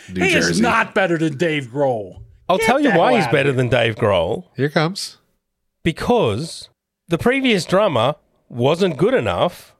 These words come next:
Speaker 2: Yeah.
Speaker 3: So what did Dave Grohl do? He re-recorded his dr-, fucking drum parts.
Speaker 2: Yeah.
Speaker 3: If you're not good enough, Dave Grohl just re-rec-, re-records the fucking part.
Speaker 2: No,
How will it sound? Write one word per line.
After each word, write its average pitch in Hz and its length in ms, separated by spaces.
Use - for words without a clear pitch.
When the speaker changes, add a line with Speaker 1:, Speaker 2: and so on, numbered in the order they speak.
Speaker 2:
Yeah. 139 360
Speaker 3:
So 156 340
what 143 220
did 180 140
Dave 156 280
Grohl 151 300
do? 175 340
He 175 160
re-recorded 180 880
his 135 380
dr-, 160 180
fucking 208 380
drum 233 280
parts. - 680
Speaker 2:
Yeah. 262 260
Speaker 3:
If - 380
you're 165 160
not 180 200
good 196 180
enough, 156 580
Dave 196 260
Grohl 196 240
just 170 180
re-rec-, 165 440
re-records 165 640
the 165 120
fucking 180 420
part. - 580
Speaker 2:
No, 294 120